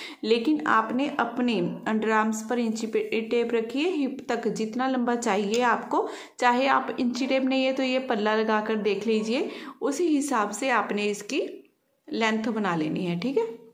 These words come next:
अब जैसे पीछे वाले पार्ट में पाँच, चार, तीन, दो, एक की कटाई की थी, वैसे ही same to same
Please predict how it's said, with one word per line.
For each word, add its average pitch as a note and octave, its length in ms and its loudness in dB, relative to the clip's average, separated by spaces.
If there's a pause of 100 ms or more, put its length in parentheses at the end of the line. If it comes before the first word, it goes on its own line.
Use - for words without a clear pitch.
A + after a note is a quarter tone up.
(1400)
अब A#3+ 280 2
जैसे A#3+ 300 2
पीछे C4 320 -2
वाले B3 200 2
पार्ट A3+ 220 2
में A#3 260 0
पाँच, A#3 320 2
चार, A3 200 4
तीन, A3+ 320 0
दो, A3+ 160 4
एक A3 200 2
की A3+ 120 -2
कटाई G#3 320 2
की G#3 180 -2
थी, C4 180 -2
वैसे A3+ 320 2
ही A3+ 180 2
same A#3+ 280 0
to G#3+ 100 -2
same G#3+ 260 0